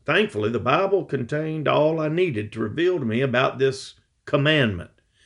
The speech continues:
to which he referred in Romans seven. In his writings to the Galatian church, I found the answer. In Galatians chapter one, verses fifteen through seventeen, he wrote, "But when it pleased God, who separated me from my mother's womb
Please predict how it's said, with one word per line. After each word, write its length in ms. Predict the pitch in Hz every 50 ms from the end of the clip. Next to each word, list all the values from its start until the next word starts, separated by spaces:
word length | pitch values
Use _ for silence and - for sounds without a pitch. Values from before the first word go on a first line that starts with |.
| _ _ _ _ -
to 100 | 117 110
which 220 | 113 110 110 -
he 60 | 113
referred 680 | 110 101 104 - - 139 123 104 90 80 80 87 - - _
in 160 | - 110 101 104
Romans 380 | 110 104 98 92 85 85 -
seven. 460 | - - 131 120 85 82 78 - - - _ _ _ _ _ _ _ _ _ _ _ _ _ _ _ _ _ _ _ _ _
In 140 | - 139 151
his 160 | 165 151 120
writings 380 | 160 175 185 208 202 185 143 -
to 100 | - 151
the 80 | 131 123
Galatian 480 | 113 131 143 160 180 175 - 117 110 98
church, 340 | - 123 123 151 170 -
I 60 | 147 127
found 280 | - 123 117 117 123 139
the 120 | 156 180
answer. 380 | 190 185 147 - - - - - _ _ - - - _ _ _ _ _ _ _ _ _ _ _ _ _ _ -
In 80 | 123 127
Galatians 460 | 120 127 147 170 185 180 139 127 -
chapter 260 | - 165 151 135 135
one, 220 | 131 139 151 147 139
verses 320 | 139 139 135 - 110 104
fifteen 420 | - 151 139 - - 131 120 113 110
through 140 | 117 110
seventeen, 640 | 110 - 139 143 139 131 120 113 - 117 113 110 107
he 120 | 104 117 120
wrote, 400 | 117 120 113 104 101 101 - _ _ _ _ _ _ _ _ _ _ _
"But 260 | 104 117 135 135 107 113
when 200 | 135 170 196 208
it 160 | 202 - -
pleased 400 | 160 180 185 180 180 160 143 131
God, 520 | 143 135 123 107 101 101 110 123 120 107 - _ _ _ _ _ _ _ _
who 100 | - 143
separated 800 | 131 - - - 208 220 214 - 156 147 131 123 113 107 101 92
me 240 | 98 101 101 107 113
from 160 | - 127 117
my 100 | 110 104
mother's 380 | 104 107 113 120 131 135 - 113
womb 460 | 104 101 95 92 92 90 90 85